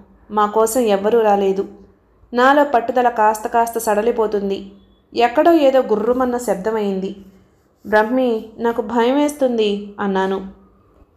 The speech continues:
"ఇంటికి వెళ్దాం పద." "ఉహుం, తెల్లారే వరకు వెళ్ళను. నీకు ఇష్టం లేకపోతే నువ్వు వెళ్ళిపో, నేను ఒక్కదాన్నే ఉంటాను" అన్నాను మొండిగా. ఇంతలో ఎక్కడో ఏదో అరుపు వినిపించింది. "అమ్మో!" అన్నాను భయంగా. "బ్రహ్మి,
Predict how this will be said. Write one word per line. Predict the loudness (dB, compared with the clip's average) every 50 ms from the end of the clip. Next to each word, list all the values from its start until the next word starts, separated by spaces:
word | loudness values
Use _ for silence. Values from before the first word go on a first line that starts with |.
| _ _ _
"ఇంటికి | 0 2 2 2 2 4 4
వెళ్దాం | 4 4 4 4 2 2 2
పద." | 2 4 4 2 2 0 -6 -16 -20 _ _ _ _ _ _ _ _ _ _ _ _ _ _ _ _ _ -6
"ఉహుం, | -2 -2 0 0 0 -2 -4 -6 -12 -18 -20 _ _ _
తెల్లారే | 2 4 6 6 6 6 6 4
వరకు | 2 0 0 0 -2 0
వెళ్ళను. | 0 0 0 0 0 -2 -6 -10 -14 -20 -20 _ _ _ _ -8
నీకు | -8 -4 -4
ఇష్టం | -4 -4 0 0 2 2
లేకపోతే | 2 2 0 0 -2 0 0 0 0
నువ్వు | 0 0 0
వెళ్ళిపో, | 2 2 2 2 0 0 0 -2 -2 -4
నేను | -4 -4 -4
ఒక్కదాన్నే | -2 -2 -2 0 2 2 2 2
ఉంటాను" | 0 0 0 0 0 0 0 0 -4 -8 -12 -12 -8 -6
అన్నాను | -4 -2 -2 -2 -2 -2
మొండిగా. | -2 -2 -2 0 0 0 0 0 0 -2 -4 -10 -18 -20 -20 -20 _ _ _ _ _ _ _ -2
ఇంతలో | 0 0 2 2 4 4 4 4
ఎక్కడో | 4 2 0 0 2 2 2
ఏదో | 4 4 2 2 2 2
అరుపు | 2 2 2 0 -2 -4
వినిపించింది. | -4 -4 -4 -4 -4 -6 -6 -4 -4 -4 -4 -4 -4 -4 -8 -12 -18 -20 -20 _ _ _ _ 0
"అమ్మో!" | 2 2 4 4 6 6 6 6 4 0 -4 -10 -8 -8
అన్నాను | -6 -4 -4 -4 -4 -4 -6
భయంగా. | -8 -6 -4 -2 -2 -2 -2 -2 -4 -4 -6 -6 -12 -20 -20 -20 _ -20 -20 -20 -20 -20 -20 -20 -20 -20 _ _
"బ్రహ్మి, | 0 2 2 2 2 0 0 0 -2 -2 -4